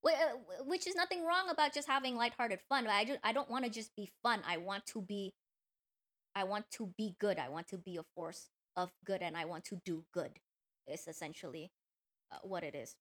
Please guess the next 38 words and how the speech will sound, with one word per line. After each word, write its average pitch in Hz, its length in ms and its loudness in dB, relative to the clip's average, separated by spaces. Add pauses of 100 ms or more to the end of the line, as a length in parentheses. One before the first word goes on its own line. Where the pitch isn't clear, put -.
(760)
Uh, 202 200 8
so - 160 4
speaking 285 360 8
of 233 120 4
what 196 140 0
I'm 208 120 -2
doing 165 260 -6
on 160 80 -4
the 165 80 -2
show, 151 220 -4 (320)
let 220 180 8
me 320 140 8
just 233 260 2
introduce 220 680 0 (460)
the 285 100 8
Inda 311 300 4
G 302 160 4
show 277 340 4 (160)
and 254 140 6
let 226 200 4
y'all 233 140 4
know 202 160 4
what 208 140 2
the 208 60 -4
main 196 180 -4
changes 190 300 -6
are 185 120 0
moving 185 280 -4
forward. 180 480 0
And 196 80 -2
I 190 60 2
think 220 140 -4
the 190 60 -4
best 180 240 -2
way 185 120 -2
to 190 80 -10
just 175 200 -10
introduce, 180 560 -4